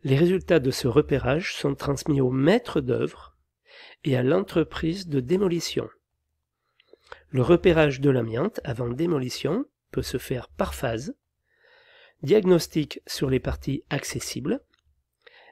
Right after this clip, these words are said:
démolition partielle, diagnostic complémentaire, démolition suivante, et cetera, et cetera, au fur et à mesure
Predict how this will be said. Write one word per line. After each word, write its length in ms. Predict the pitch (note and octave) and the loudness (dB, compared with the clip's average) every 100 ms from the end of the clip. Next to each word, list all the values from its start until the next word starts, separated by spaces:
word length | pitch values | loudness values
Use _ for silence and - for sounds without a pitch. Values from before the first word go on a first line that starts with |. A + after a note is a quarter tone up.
| - | -6
démolition 800 | C3+ A3 G3+ E3 D#3+ - C#3+ C3 - - | -2 2 4 4 2 2 2 2 -4 -4
partielle, 580 | F3+ - - F#2 D#3+ - _ _ _ _ _ _ _ _ _ _ | -4 -4 -8 -8 -8 -10 _ _ _ _ _ _ _ _ _ _
diagnostic 840 | C3+ G3+ F#3+ E3 - D#3+ C#3 - _ _ - | 0 2 4 0 0 -4 -4 -6 _ _ -2
complémentaire, 960 | C4 B3+ G#3 D3+ A#2+ - G#2+ - - _ _ _ _ _ _ _ _ _ _ - | 0 2 2 2 0 -8 -10 -10 -12 _ _ _ _ _ _ _ _ _ _ -2
démolition 800 | D#3 G3+ E3 D3+ - D#3+ F#3+ - _ | 0 2 2 0 2 0 0 -6 _
suivante, 680 | - - G#3 E3+ F3 A3+ - - | -14 -6 -2 2 2 0 -6 -12
et 140 | - - | -8 -6
cetera, 500 | - - A2+ B2+ - | -6 -6 -6 -6 -10
et 80 | - | -10
cetera, 320 | - - B2+ | -10 -8 -8
au 40 | F3 | -8
fur 180 | - - | -8 -6
et 20 | |
à 40 | |
mesure 300 | A2 F#3+ G#3+ | -4 -4 -6